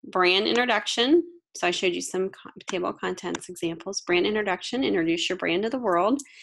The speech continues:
A simple introduction will give people insight into the heart and soul of the company.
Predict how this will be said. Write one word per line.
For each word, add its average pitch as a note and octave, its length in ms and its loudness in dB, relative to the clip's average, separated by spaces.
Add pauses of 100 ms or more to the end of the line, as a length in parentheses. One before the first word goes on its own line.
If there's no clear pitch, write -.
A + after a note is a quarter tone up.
(220)
A F#3 40 -10
simple F#3+ 400 -2
introduction G3 540 -2
will F3+ 100 2
give - 180 -6
people - 300 -14
insight F#3+ 420 -2
into - 200 -8
the F3 80 -8
heart E3+ 260 -8
and - 100 -12
soul E3+ 220 -8
of F3 80 -12
the - 60 -20
company. F#3+ 420 -8